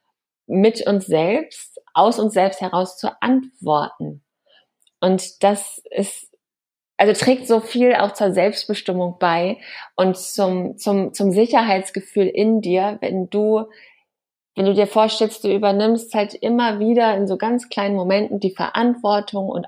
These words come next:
antwortest aus dir heraus, bist in dem Moment bei dir, triffst bewusst eine Entscheidung, dann fühlst du dich ja auch viel mehr du selbst, als, als wenn du ständig das Gefühl hast, du wirst von außen gelenkt und reagierst immer nur auf bestimmte Dinge, die von außen reinkommen,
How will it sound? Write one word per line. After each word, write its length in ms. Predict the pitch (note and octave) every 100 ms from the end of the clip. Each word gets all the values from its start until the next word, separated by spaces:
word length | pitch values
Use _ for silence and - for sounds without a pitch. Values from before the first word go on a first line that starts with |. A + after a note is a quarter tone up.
| -
antwortest 720 | A3 A#3+ A#3+ G3 G3+ G#3 -
aus 260 | - A3+ A#3
dir 160 | G#3+ G#3
heraus, 540 | F#3 G3+ F#3 G3 G3 - - - _ _
bist 240 | A#3+ A#3 G3
in 120 | G3+
dem 120 | G3+
Moment 360 | G3 F3+ F3 F3+
bei 300 | F3+ G3 G3
dir, 340 | F#3 F#3 F#3
triffst 360 | - B3+ B3+ -
bewusst 380 | F#3+ G#3 -
eine 80 | F3+
Entscheidung, 720 | E3 F3+ F#3 F3+ F#3 F#3 F#3 - - - - - -
dann 340 | G3 G3 - - _ _ _ _ _ _ _
fühlst 460 | - - D4+ D4+ A#3+
du 60 |
dich 180 | G#3 G#3+
ja 180 | G3+ -
auch 120 | G3+
viel 320 | - B3+ C4+
mehr 220 | A#3 G#3+
du 140 | G3 F#3
selbst, 600 | F3+ A3 G3 G#3+ C4 -
als, 200 | G3+ -
als 240 | - G3
wenn 160 | G3+ G#3+
du 80 | G3+
ständig 580 | - G3 G#3+ A#3+ B3+
das 200 | A3+ G#3
Gefühl 400 | G3+ G3 G#3+ A3+
hast, 260 | A#3 A3+ A3+
du 120 | F#3+
wirst 240 | F#3 A3 -
von 140 | G3+
außen 440 | - F#3+ A3 B3 A3
gelenkt 560 | E3+ E3+ F#3+ B3 C4+
und 280 | - G3 F#3
reagierst 680 | F#3+ F#3+ F3 F#3 A3+ A#3 -
immer 220 | A3+ A3+
nur 240 | A3+ A3+
auf 140 | G#3+ -
bestimmte 420 | F#3+ G3 G3 -
Dinge, 360 | F#3+ G#3 A3
die 120 | G#3+ G3+
von 160 | F#3+
außen 360 | - F#3 - F3
reinkommen, 720 | D#3+ F3 A3 - A#3+ B3+ C#4